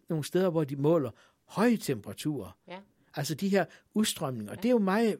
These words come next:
Speaker 1: med jorden at gøre. Det er der, hvor ærkeenglene kommer ind i min verden og begynder at virke. Og de begynder så at arbejde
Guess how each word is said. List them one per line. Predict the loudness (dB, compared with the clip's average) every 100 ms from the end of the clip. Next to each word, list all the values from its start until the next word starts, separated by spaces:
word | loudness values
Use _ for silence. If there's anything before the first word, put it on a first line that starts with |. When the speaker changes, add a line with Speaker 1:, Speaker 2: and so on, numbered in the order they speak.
| -4
Speaker 1:
med | 0
jorden | 2 2 2
at | -2 -2
gøre. | -4 -6 -18 _ _ _ -2
Det | 2 2
er | 2 -2 _ _ 0
der, | 2
hvor | 2 0
ærkeenglene | 0 0 0 0 -2 -6 -6
kommer | -4 -2 -2
ind | -4 -6 -12 _ _ _ _ _ _ _ _ _ _ _ _ -20 -4
i | 2
min | 2 2
verden | 0 -2 -4 -8 -14 _ _
og | -6
begynder | 0 4 4
at | 4 2
virke. | 0 0 -10 -12 -6
Og | -2
de | -2
begynder | 2 4 4
så | 2 0
at | 2
arbejde | 0 0 -2 -4 -4 -8